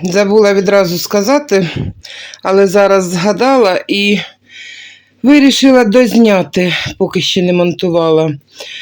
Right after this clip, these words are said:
Стосовно ось оцих дренажних ковриків. Ось вони в мене, бачите? Різні, під різні форми головок, під різні контейнери.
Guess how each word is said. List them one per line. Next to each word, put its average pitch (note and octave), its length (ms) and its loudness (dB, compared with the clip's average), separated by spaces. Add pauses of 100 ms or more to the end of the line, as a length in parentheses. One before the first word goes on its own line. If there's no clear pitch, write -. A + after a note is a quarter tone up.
(140)
Стосовно C4+ 760 2
ось A#3 240 2
оцих C4 680 -2 (760)
дренажних G3+ 840 0
ковриків. D#3 760 -2 (720)
Ось F3+ 260 -6
вони D#3+ 240 0
в D#3+ 40 0
мене, D#3+ 240 0
бачите? E3+ 640 -6 (500)
Різні, A#3+ 540 4
під G3 240 -2
різні G3 640 0 (640)
форми F#3 540 2
головок, A#3 880 2 (640)
під F#3 200 -2
різні F#3+ 400 0
контейнери. A3 1080 2